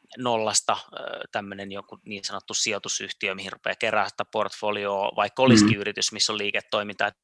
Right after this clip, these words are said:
Speaker 1: nämä on sitten ehkä vähän sellaisia, niin kuin, mitä jokainen voi itse, itse miettiä, miettiä, että
Speaker 2: Mm.
Speaker 1: niin kuin, et, et näin, mut et jos nyt miettii ihan niin kuin puhtaasti asuntosijoittamiseen, niin,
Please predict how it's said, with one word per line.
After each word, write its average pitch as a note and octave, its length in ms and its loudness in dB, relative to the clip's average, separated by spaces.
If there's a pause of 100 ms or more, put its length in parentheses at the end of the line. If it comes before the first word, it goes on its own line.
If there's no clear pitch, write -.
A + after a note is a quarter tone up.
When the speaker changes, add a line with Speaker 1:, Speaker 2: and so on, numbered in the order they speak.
Speaker 1:
nämä B2 120 2
on C3 80 2
sitten - 160 0
ehkä C#3+ 200 0
vähän D3+ 180 2
sellaisia, B2+ 400 2
niin A2+ 140 -4
kuin, A2 160 -4 (640)
mitä B2+ 260 2 (160)
jokainen A#2+ 420 2
voi A#2+ 180 4
itse, - 220 0
itse B2 280 -2
miettiä, A2 600 -2 (180)
miettiä, A#2 420 -2
että G#2 120 6
Speaker 2:
Mm. G2+ 100 8
Speaker 1:
niin G2+ 140 4
kuin, G2+ 180 -8 (1160)
et, A#2 200 0
et G#2+ 160 -4
näin, A2 240 2
mut G#2+ 160 -6
et G#2 120 -2
jos A2 160 -2
nyt G#2+ 80 -12
miettii A2+ 400 -2
ihan A#2+ 180 2
niin G#2+ 80 -6
kuin - 100 -8
puhtaasti A2 480 -2
asuntosijoittamiseen, G#2+ 1080 -2
niin, G#2 120 -4